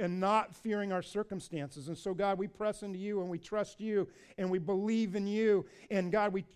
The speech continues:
we turn our faith over to you. And so, God, give us your peace to get us through whatever we face, so that we too today can be a force to be reckoned with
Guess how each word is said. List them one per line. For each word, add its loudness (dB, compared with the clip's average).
we -4
turn -2
our 6
faith 6
over 4
to -2
you. -4
And -18
so, -6
God, 2
give -2
us -6
your -4
peace -8
to -20
get -2
us -4
through -6
whatever -2
we -6
face, -8
so 0
that 4
we 2
too -2
today 2
can -4
be 2
a 4
force 0
to -8
be -2
reckoned 0
with -12